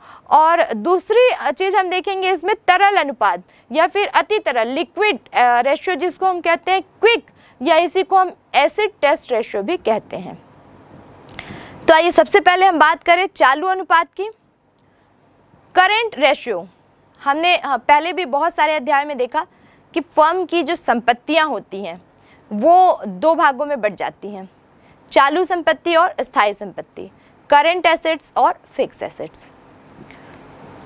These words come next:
करंट एसेट्स और फिक्स एसेट्स के बारे में हमने पहले भी कई अध्यायों में जाना है कि कब हम किसी संपत्ति को चालू बोलते हैं और कब किसी संपत्ति को हम स्थायी संपत्ति बोलते हैं।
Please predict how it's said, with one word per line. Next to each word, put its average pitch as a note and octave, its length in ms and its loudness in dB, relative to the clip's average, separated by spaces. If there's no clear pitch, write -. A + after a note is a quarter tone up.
करंट F4+ 320 4
एसेट्स G4+ 340 4
और E4+ 120 4
फिक्स D#4+ 260 0
एसेट्स F4 300 0
के F#4 80 -2
बारे E4 240 2
में F4 100 -4
हमने E4+ 280 -2
पहले D#4 400 0
भी F4 140 0
कई D#4+ 280 0
अध्यायों D#4+ 380 2
में E4 120 -6
जाना C#4+ 300 0
है E4 140 -6
कि D#4+ 160 -12
कब E4 180 2
हम E4 120 -6
किसी D4+ 240 -10
संपत्ति D#4 420 -6
को D#4+ 100 -4
चालू C#4+ 340 0
बोलते D4 320 -6
हैं D#4 80 -2
और C#4+ 140 -4
कब C4+ 240 -2
किसी C#4+ 240 -8
संपत्ति C#4 440 -6
को C#4+ 100 -4
हम C4+ 140 -6
स्थायी B3 300 0
संपत्ति C4+ 400 -6
बोलते B3 320 -2
हैं। D#4+ 120 -6